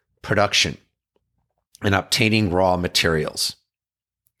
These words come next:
Even domestic policies can have an effect well beyond a nation's borders. We are in what journalist Thomas Friedman,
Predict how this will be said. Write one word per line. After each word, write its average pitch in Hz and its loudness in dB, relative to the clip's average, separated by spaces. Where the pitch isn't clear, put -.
Even 180 2
domestic 107 0
policies 76 -2
can 78 -2
have 80 0
an 76 -6
effect 76 -2
well 107 2
beyond 85 2
a 85 2
nation's 76 0
borders. - -4
We 160 2
are 170 6
in 147 4
what 110 2
journalist 98 2
Thomas 98 0
Friedman, 80 -2